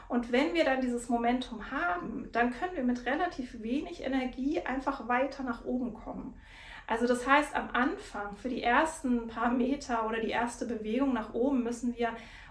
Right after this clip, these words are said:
ungleich sehr viel mehr Energie investieren. Deswegen machen das auch so viele Leute nicht, weil die einfach sagen, „Das schaffe ich nicht, die Energie habe ich nicht, das kann ich nicht, ich weiß nicht, wie das geht“,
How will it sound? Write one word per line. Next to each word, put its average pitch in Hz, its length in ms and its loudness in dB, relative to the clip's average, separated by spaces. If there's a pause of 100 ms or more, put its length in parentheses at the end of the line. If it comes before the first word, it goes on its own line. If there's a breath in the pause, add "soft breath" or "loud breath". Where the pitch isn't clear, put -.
(100)
ungleich 285 600 4
sehr 269 340 0
viel 220 300 -6
mehr 208 380 0
Energie 277 440 0
investieren. 302 520 -2
Deswegen 220 300 -4
machen 269 240 0
das 240 140 -2
auch - 160 -8
so 196 80 -14
viele 208 260 -8
Leute 220 320 -2
nicht, 240 320 0
weil 214 140 -2
die 233 80 -2
einfach 233 320 -6
sagen, 226 300 -2
„Das - 280 -10
schaffe 277 220 -12
ich - 100 -10
nicht, 247 320 0
die - 40 -8
Energie 214 360 -6
habe 226 100 -4
ich 214 120 -10
nicht, 226 160 -10
das - 100 -20
kann 226 240 -4
ich 240 160 -2
nicht, 220 140 -10
ich - 120 -16
weiß - 260 -8
nicht, - 140 -14
wie - 60 -10
das - 180 -10
geht“, 247 280 -4